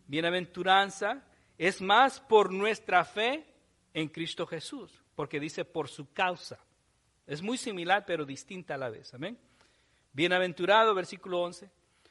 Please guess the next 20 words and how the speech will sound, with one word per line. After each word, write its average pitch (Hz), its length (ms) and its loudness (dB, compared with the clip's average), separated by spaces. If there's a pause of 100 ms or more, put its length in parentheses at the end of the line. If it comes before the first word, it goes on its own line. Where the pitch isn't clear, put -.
(100)
"Bienaventurados 180 760 4
sois 247 460 4 (880)
cuando 185 420 2
por 180 160 0
mi 170 140 -4
causa 247 720 2
os 180 160 0
vituperen 233 920 -2 (160)
y 196 140 -4
os 190 160 2
persigan 240 920 0 (160)
y 190 160 -2
digan 202 460 -4
toda 269 400 0
clase 226 460 0
de 190 120 0
mal 202 380 4
contra 202 680 -6
vosotros 175 800 -10
mintiendo". 156 1040 -8